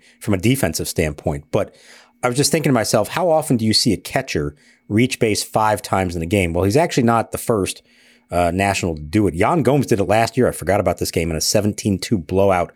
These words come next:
The Diamondbacks actually had five hits. Jesus Flores had a five-hit game. Then also Matt Wieters, <laughs> Pedro Severino, and Wilson Ramos all reached base five times in a game. But it's a rare thing in general to have a catcher who can do that. And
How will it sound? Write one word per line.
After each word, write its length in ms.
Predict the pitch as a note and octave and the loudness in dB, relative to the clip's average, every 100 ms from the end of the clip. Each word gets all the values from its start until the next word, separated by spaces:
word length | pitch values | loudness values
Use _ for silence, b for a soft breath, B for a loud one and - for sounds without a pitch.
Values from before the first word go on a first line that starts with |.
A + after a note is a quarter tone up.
| - | -8
The 60 | |
Diamondbacks 380 | E2 G2 F2 - | -2 -2 -2 -2
actually 200 | A2 - | -2 0
had 100 | F2+ | -2
five 340 | - G2+ F2+ - | -2 -2 0 -2
hits. 420 | - F#2 - - _ - | -2 0 -2 -6 _ 0
Jesus 300 | G#2+ G2 - | 0 0 -2
Flores 500 | - G2 A2 A#2+ - | -2 2 2 2 0
had 100 | A2+ | -2
a 60 | |
five-hit 600 | - G#2+ G#2+ G#2+ A2 G2 | 0 0 2 0 -2 -2
game. 400 | - G#2 G#2 G2+ B B B _ | 0 2 2 0 B B B _
Then 100 | F2+ | 0
also 280 | F#2 - E2+ | 2 2 0
Matt 320 | F2+ A2+ - | 0 -2 -2
Wieters, 520 | A2+ D3 D3+ F3 A#2+ | 0 2 2 0 -2
<laughs> 20 | - | -2
Pedro 320 | C#3 C#3 C3 | -2 0 0
Severino, 640 | - B2+ A#2 A#2+ B2 A#2+ B B F#2+ | 0 0 2 2 2 0 B B -4
and 100 | F#2+ | 0
Wilson 300 | G#2+ - F#2 | 2 2 2
Ramos 340 | G2 G2+ F2+ | 2 2 0
all 200 | - G2 | 0 0
reached 280 | F2 F2+ - | 0 -2 -2
base 240 | G2+ F#2+ | 0 0
five 320 | - F2+ E2+ E2 | 0 0 0 0
times 460 | F#2+ F2 D#2+ - B B B B - | -2 0 -2 -6 B B B B -6
in 140 | G2 | -4
a 40 | D#2+ | -2
game. 380 | F#2+ G2+ D2+ - | 0 -2 -4 -4
But 260 | E3+ A#2+ - b b - | -2 -2 -8 b b -4
it's 160 | A#2+ | 0
a 40 | A2 | 0
rare 280 | A2 C3+ A2 | 2 2 2
thing 320 | - G#2+ G2 | 0 -2 -2
in 120 | F2 | -2
general 320 | F#2+ F#2+ F2 | 0 0 0
to 80 | E2+ | 0
have 160 | F#2+ F2 | -2 -4
a 40 | |
catcher 300 | - G#2 - | -4 -6 -6
who 60 | F2 | -8
can 160 | - E2 | -6 -2
do 120 | G2 | 2
that. 260 | F2 E2 - | 2 0 -2
And 400 | A#2 G#2+ G#2 F#2+ | 0 2 0 -2